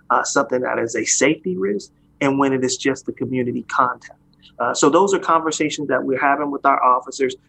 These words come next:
to make sure that they don't sacrifice their safety, but they also understand, uh, that, uh, they don't want community to feel uncomfortable approaching them or feel threatened by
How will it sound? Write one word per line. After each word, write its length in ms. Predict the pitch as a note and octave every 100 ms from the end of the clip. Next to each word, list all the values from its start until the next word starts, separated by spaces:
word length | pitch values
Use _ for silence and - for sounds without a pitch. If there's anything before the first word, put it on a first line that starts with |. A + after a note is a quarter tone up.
| _
to 60 | C#3
make 220 | C#3 C3+
sure 500 | - - F#3+ D3 - -
that 120 | D3+
they 100 | D#3
don't 180 | E3+ E3+
sacrifice 580 | E3+ D#3 D3+ - C#3 -
their 120 | B2
safety, 520 | - - D#4 - E3 - -
but 120 | C#3
they 120 | C3+
also 420 | D#3 F#3+ - D3
understand, 640 | C3+ C3+ B2 - C#3 B2+ B2 - _ C3+
uh, 220 | B2+ A#2 -
that, 300 | C3+ B2 - -
uh, 140 | B2
they 140 | B2 C3+
don't 240 | C#3+ C#3+
want 180 | C3+ B2+
community 480 | - C3 C3 B2 B2
to 60 | -
feel 240 | C3+ B2 D3
uncomfortable 720 | D#3+ - C#3 B2+ C3 B2 B2+
approaching 520 | A#2+ C3 B2 - A#2
them 140 | A#2 - - -
or 160 | B2+
feel 380 | B2 - C#3 B2 -
threatened 400 | D#3 D3+ C3+ A#2+
by 300 | B2 A#2+